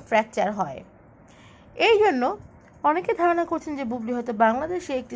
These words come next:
স্পেশাল বিমান ভাড়া করে চলে আসে শাকিব খানের সাথে প্রতিশোধ নিয়েছে, কারণ শাকিব খান কৌশলে বুবলিকে আমেরিকায় পাঠিয়ে সে অপু বিশ্বাসকে বিয়ে করেছে। যদিও এখনও বিয়ের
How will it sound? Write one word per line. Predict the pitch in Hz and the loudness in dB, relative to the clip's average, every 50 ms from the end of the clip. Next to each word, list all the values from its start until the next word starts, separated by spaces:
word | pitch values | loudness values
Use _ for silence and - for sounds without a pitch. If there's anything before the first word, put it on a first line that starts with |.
| 226 - | -10 -10
স্পেশাল | - - 240 226 - 233 226 208 | -8 -8 -10 -8 -8 -10 -10 -8
বিমান | 208 220 208 208 202 | -8 -8 -8 -8 -6
ভাড়া | 220 202 214 220 - | -6 -6 -6 -6 -6
করে | 285 294 294 - | -10 -10 -10 -12
চলে | 330 320 311 311 | -8 -6 -6 -6
আসে | 311 - - - | -8 -12 -12 -12
শাকিব | 262 240 - - _ | -12 -12 -14 -14 _
খানের | 247 220 226 220 240 | -10 -10 -10 -10 -10
সাথে | 262 - 320 - - | -8 -10 -10 -8 -8
প্রতিশোধ | 285 - 226 220 208 190 180 165 | -10 -10 -8 -12 -12 -10 -10 -12
নিয়েছে, | 147 - - - - - - - - - - - - - - - _ | -14 -14 -14 -14 -16 -16 -16 -18 -20 -20 -20 -20 -20 -20 -20 -14 _
কারণ | 311 302 311 311 311 | -2 -2 -2 -2 -2
শাকিব | 320 294 294 349 349 - | -8 -8 -8 -10 -10 -8
খান | 392 403 359 339 320 | -6 -6 -6 -4 -4
কৌশলে | 302 320 311 - 320 294 269 226 220 | -4 -4 -4 -6 -6 -6 -6 -6 -6
বুবলিকে | 247 208 208 226 233 247 - 208 | -10 -10 -12 -10 -6 -4 -2 -2
আমেরিকায় | 196 202 196 190 - 214 208 - 226 | -2 -4 -8 -10 -12 -14 -8 -6 -6
পাঠিয়ে | 240 240 - 349 330 - | -6 -6 -8 -12 -10 -8
সে | - - 233 | -6 -6 -6
অপু | 233 226 202 | -6 -8 -12
বিশ্বাসকে | 208 214 214 214 - 214 196 180 | -10 -10 -10 -10 -10 -10 -8 -6
বিয়ে | 190 175 165 180 | -6 -6 -4 -4
করেছে। | 180 165 165 160 - 196 165 - - - - - - - - - 233 - 214 269 | -6 -6 -6 -6 -8 -6 -6 -6 -10 -12 -20 -20 -20 -20 -18 -18 -14 -8 -4 -4
যদিও | 302 311 339 381 403 403 | -2 0 2 2 2 2
এখনও | 392 - 403 415 349 254 | 0 0 -4 -4 -4 -4
বিয়ের | 254 277 277 | -4 -6 -6